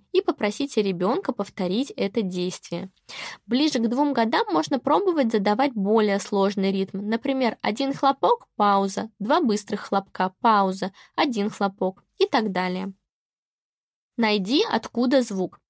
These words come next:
Простая игра, в которую можно играть с малышами уже с года. Включите музыкальную игрушку или поставьте музыку на телефоне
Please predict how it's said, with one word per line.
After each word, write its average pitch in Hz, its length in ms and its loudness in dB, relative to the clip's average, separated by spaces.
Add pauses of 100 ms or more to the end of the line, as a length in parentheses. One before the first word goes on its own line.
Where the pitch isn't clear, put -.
(320)
Простая 240 540 2
игра, 233 240 0
в - 40 -6
которую 226 440 0
можно 220 460 0
играть 233 260 0
с - 80 -10
малышами 254 560 -2
уже 226 280 0
с 254 120 -4
года. 196 420 0 (360)
Включите 349 420 -2
музыкальную 262 760 2
игрушку 220 600 -2 (160)
или 320 160 4
поставьте 269 560 -2
музыку 254 480 0
на 233 100 0
телефоне 196 760 -2